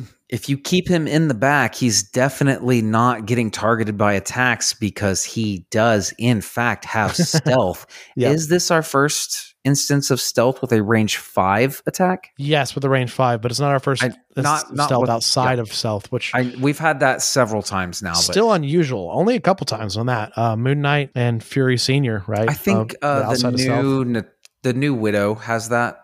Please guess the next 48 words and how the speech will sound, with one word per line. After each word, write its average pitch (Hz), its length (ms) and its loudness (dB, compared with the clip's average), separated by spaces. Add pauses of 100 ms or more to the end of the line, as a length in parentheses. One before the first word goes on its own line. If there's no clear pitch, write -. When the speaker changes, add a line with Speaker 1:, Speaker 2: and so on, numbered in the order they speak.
(400)
Speaker 1:
I 110 80 -2
do - 80 2
Speaker 2:
Right. 135 140 2
Speaker 1:
believe. 131 140 -2 (340)
Speaker 2:
So, 113 300 0
yeah, 107 220 0
now 135 360 0
it's 135 180 0
becoming 170 380 0
more 147 100 2
common, 143 300 0
but 123 80 -2
it's 117 100 -6
still 151 220 0
like, 123 320 0 (160)
okay, 127 240 2
four 147 180 0
or 147 60 2
five 135 260 0
characters 131 400 2
out 123 120 4
of, 110 140 2
like, 113 160 0
a 107 40 -2
hundred 120 260 2
sixty. 117 540 0
Speaker 1:
Right. 95 180 -2 (400)
Still - 320 -2
Speaker 2:
It's 110 100 -6
Speaker 1:
pretty 92 140 0
rare. 80 180 -4 (180)
Speaker 2:
It's, 139 220 -2
it's 165 180 0
a 190 60 2
rare 156 240 2
thing, 147 300 2
and, 120 240 -6
you 208 120 -4
know, 233 80 -2
as 180 160 2
it 175 60 -2
should 175 240 2
be. 101 240 -6
I 113 100 0
think 139 200 -4
it's 127 100 -4
really 139 160 2
cool. 139 380 0